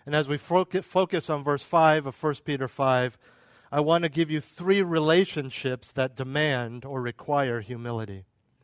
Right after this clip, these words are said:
Three relationships from this verse that require humility. The first relationship is young Christians and church elders. Young Christians and church elders.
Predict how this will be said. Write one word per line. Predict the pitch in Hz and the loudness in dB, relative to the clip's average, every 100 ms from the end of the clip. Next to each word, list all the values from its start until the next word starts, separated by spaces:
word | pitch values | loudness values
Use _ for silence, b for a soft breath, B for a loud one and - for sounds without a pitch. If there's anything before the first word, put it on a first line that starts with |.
| _ b b b b b | _ b b b b b
Three | _ 156 180 | _ 2 4
relationships | 170 151 160 170 151 139 143 135 - | 6 6 6 6 -2 -4 -4 -4 -6
from | 139 131 | -8 -2
this | 147 - | -2 0
verse | 135 147 135 - | 0 2 0 -4
that | 127 131 | -6 -6
require | 120 - 143 143 127 101 90 _ _ _ _ _ _ _ _ _ _ _ _ _ | -10 -6 -2 0 0 -6 -12 _ _ _ _ _ _ _ _ _ _ _ _ _
humility. | - 127 127 123 107 92 90 _ _ _ _ _ _ _ _ _ _ - b b b b | -10 -6 -2 -2 -4 -10 -16 _ _ _ _ _ _ _ _ _ _ -20 b b b b
The | 123 | -10
first | 135 175 170 | -2 0 0
relationship | 151 151 165 170 151 - 147 147 143 | 0 4 4 2 -8 -4 -2 0 -2
is | 127 | -4
young | 127 147 151 | 2 0 0
Christians | - 160 151 - 135 127 | -4 -4 -4 -6 -8 -6
and | 123 123 | -10 -12
church | - 139 - | -6 -6 -2
elders. | 123 117 107 98 90 - - _ _ _ _ _ _ _ _ _ _ | -4 -4 -6 -12 -14 -18 -20 _ _ _ _ _ _ _ _ _ _
Young | 139 151 139 | 2 2 -2
Christians | - 156 - 135 127 113 101 - _ _ _ _ | -4 -4 -2 -6 -6 -8 -14 -20 _ _ _ _
and | 123 | -12
church | - 143 127 | -6 -4 -4
elders. | 143 127 120 107 92 87 - | -2 -2 -2 -6 -12 -18 -20